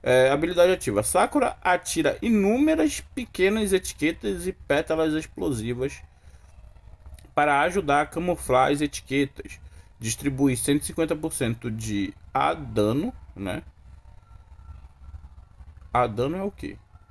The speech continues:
Não sei. A dois inimigos, né? Que tem o H P mais baixo. Cada um também distribui o dano de bônus igual a,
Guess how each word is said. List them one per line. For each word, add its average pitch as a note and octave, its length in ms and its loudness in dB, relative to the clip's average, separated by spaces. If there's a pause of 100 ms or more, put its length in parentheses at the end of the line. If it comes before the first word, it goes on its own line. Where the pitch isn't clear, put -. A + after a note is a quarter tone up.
(100)
Não G2+ 200 -8
sei. - 260 -14 (1400)
A D#3+ 100 4
dois E3 380 2
inimigos, D#3+ 920 -2
né? F2+ 320 -4
Que - 100 -8
tem D3 360 2
o E3 100 2
H D#3+ 220 4
P C3 160 2
mais D#3 200 2
baixo. C#3 440 0
Cada D3 280 0
um E3+ 80 0
também C#3+ 400 -2
distribui D3+ 540 -2
o D3 60 2
dano A#2 360 0
de D3 120 -6
bônus B2 400 -2
igual C3 420 2
a, D3 100 -2